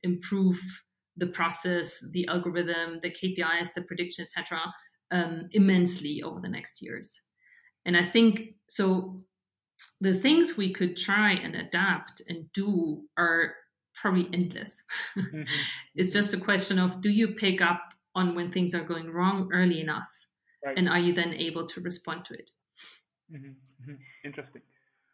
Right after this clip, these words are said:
Speaker 2: Uh, exciting challenge. Um, I love it.
Speaker 1: <laughs>
Speaker 2: I, I think if to the extent you can be successful, the impact can be huge. Um, there's
Speaker 1: Mm-hmm.
Speaker 2: also the cultural element. So I work in the same vein,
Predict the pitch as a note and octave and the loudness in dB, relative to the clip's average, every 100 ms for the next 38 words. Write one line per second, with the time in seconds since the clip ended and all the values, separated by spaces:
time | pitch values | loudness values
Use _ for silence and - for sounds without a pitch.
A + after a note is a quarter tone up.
0 | _ _ - C#3+ C#3+ C#3 D#3 D#3 E3 - | _ _ -8 -6 -6 -4 0 0 -2 -4
1 | C#3 C#3 D#3 D#3 - C3 B2+ B2 B2 B2 | -2 -2 -4 -8 -8 -4 -2 -4 -6 -10
2 | B2 B2 B2 B2 _ _ _ C#3+ C#3 C3+ | -12 -14 -16 -18 _ _ _ -8 -6 -6
3 | A#2+ - C4 C#3 - - C#3+ D#3 D3+ - | -4 -2 -2 -2 -6 -6 -8 -10 -12 -12
4 | D#3+ D3 _ C#3 C3+ - D#3+ D3+ C3+ C3 | -14 -14 _ -8 -8 -8 -12 -10 -10 -10
5 | B2+ B2 - C#3+ - C#3+ D3+ _ _ C3 | -12 -12 -8 -8 -6 -8 -8 _ _ -14
6 | D3 C3+ B2+ - C3 B2 B2 - C3 A#2+ | -12 -10 -12 -12 -16 -14 -16 -16 -14 -14
7 | B2+ - - _ B2 B2 B2 B2+ B2+ B2+ | -16 -20 -20 _ -10 -8 -8 -10 -12 -14
8 | - _ - G3+ G3 F#3 C#3+ - D3 C#3+ | -20 _ -8 -4 -4 -4 -8 -4 -4 -4
9 | C#3+ C3+ C3 B2 B2 - C3 C3 B2+ - | -8 -8 -8 -8 -12 -10 -6 -6 -10 -18
10 | _ _ _ _ - - E3 F3 D#3+ D#3+ | _ _ _ _ -18 -4 0 0 2 0
11 | D#3 - - - C#3+ C3 C3 D#3 D#3 D#3 | -2 -10 -16 -14 -12 -12 -10 -8 -6 -8
12 | D#3 C#3 A#2 C#3 D#3 A#3+ | -8 -10 -8 -6 -6 -10